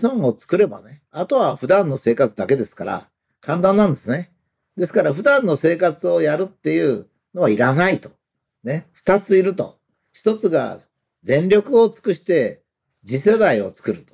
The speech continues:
これが大切だ。それはメスに分担する。じゃあオスは何するかって言ったら、そのメスを守んなきゃいけない。メスは自分では自分を守れないんですね。子孫を作るってのが大変だから自分を守れない。<clears throat> だから、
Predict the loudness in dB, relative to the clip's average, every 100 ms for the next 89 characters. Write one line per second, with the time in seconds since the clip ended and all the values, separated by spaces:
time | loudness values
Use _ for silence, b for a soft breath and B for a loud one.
0 | _ 0 2 2 -2 -10 -10 -14 _ _
1 | _ _ _ _ 2 4 4 2 0 0
2 | 0 -2 -4 -4 0 0 -2 -8 -20 _
3 | _ _ _ 0 2 4 2 2 0 0
4 | -4 -8 -8 -8 -8 -8 -2 -2 2 0
5 | 0 0 2 2 2 2 2 2 -2 -6
6 | -20 _ _ _ _ _ _ -4 -4 0
7 | 2 2 0 -4 -2 0 2 2 2 0
8 | -4 -4 -4 -2 0 0 0 0 -2 -10
9 | _ 0 0 -2 _ _ _ _ _ -10
10 | -4 2 2 4 0 0 -4 -2 -2 -2
11 | 0 0 0 0 0 -2 -2 -2 0 0
12 | 2 2 2 -4 _ _ _ -10 -2 0
13 | 2 2 0